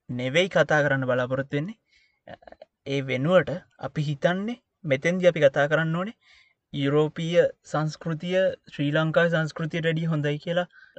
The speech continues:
ලංකාවේ පුද්ගලයෙක් කියන්න යන තැනට තල්ලු වෙන වටපිටාව ගැන, ඒ පරිසරය ගැන තමයි අපි කතා කරන්න ඕනේ කියලා අපි විශ්වාස කරනවා. දැන්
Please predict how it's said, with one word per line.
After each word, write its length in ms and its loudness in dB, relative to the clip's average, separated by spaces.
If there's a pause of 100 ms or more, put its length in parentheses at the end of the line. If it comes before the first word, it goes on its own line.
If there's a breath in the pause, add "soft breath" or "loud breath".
ලංකාවේ 680 -2 (100)
පුද්ගලයෙක් 580 -2
කියන්න 420 0
යන 220 -2
තැනට 280 0 (480 soft breath)
තල්ලු 320 0
වෙන 200 0
වටපිටාව 640 4
ගැන, 180 0 (280)
ඒ 220 -4 (600)
පරිසරය 500 4
ගැන 180 0
තමයි 260 -4 (220)
අපි 180 -6
කතා 320 2
කරන්න 280 2
ඕනේ 220 -2
කියලා 200 -10 (400 soft breath)
අපි 240 -2
විශ්වාස 300 0
කරනවා. 320 -2 (540 soft breath)
දැන් 300 2